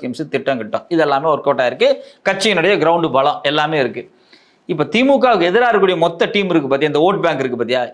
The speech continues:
இந்த ஓட் பேங்கை தி மு கவுக்கு வருமா, தி மு க விட்டு விலகுமா அப்படிங்கிற முடிவை யார் எடுக்கிறாங்க அப்படின்னா,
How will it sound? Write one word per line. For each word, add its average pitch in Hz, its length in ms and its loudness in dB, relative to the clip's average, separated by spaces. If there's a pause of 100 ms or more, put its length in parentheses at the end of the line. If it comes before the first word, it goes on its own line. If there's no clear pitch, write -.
இந்த 147 240 -2
ஓட் 180 340 2
பேங்கை 131 520 0 (520)
தி 254 160 2
மு 294 180 4
கவுக்கு 202 320 2
வருமா, 214 600 2
தி 208 120 0
மு 208 140 0
க 175 160 2
விட்டு 165 200 2
விலகுமா 160 400 2
அப்படிங்கிற 151 340 -2
முடிவை 190 280 2
யார் 170 260 2
எடுக்கிறாங்க 147 340 0
அப்படின்னா, 123 280 0